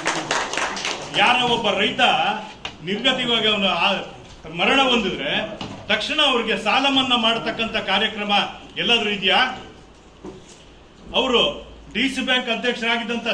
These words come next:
ಸಮಯದಲ್ಲಿ, ಎಸ್ ಎಂ ಕೃಷ್ಣ ಅವರು ಮುಖ್ಯಮಂತ್ರಿ ಆಗಿದ್ರು ಅನ್ಸುತ್ತೆ, ಆ ಸಮಯದಲ್ಲಿ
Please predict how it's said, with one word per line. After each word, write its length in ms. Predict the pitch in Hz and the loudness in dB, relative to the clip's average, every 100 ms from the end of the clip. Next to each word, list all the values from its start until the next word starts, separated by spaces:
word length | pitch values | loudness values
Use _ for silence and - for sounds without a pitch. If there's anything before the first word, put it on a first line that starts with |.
| 196 | -2
ಸಮಯದಲ್ಲಿ, 460 | 220 254 247 185 117 - - - - - - - - 147 - - - 180 | 0 2 2 2 0 -6 -16 -20 -20 -20 -20 -20 -20 -20 -20 -20 -10 -8
ಎಸ್ 140 | - 247 | -4 -6
ಎಂ 60 | 233 | -6
ಕೃಷ್ಣ 200 | 214 233 240 | -8 -2 0
ಅವರು 120 | 220 | 0
ಮುಖ್ಯಮಂತ್ರಿ 440 | 196 247 240 233 233 226 | 0 0 0 2 2 2
ಆಗಿದ್ರು 260 | 233 233 233 | 0 -2 -2
ಅನ್ಸುತ್ತೆ, 320 | 202 226 208 180 | -2 2 4 4
ಆ 20 | 180 | 2
ಸಮಯದಲ್ಲಿ 540 | 196 214 214 190 196 | -2 -2 -2 0 0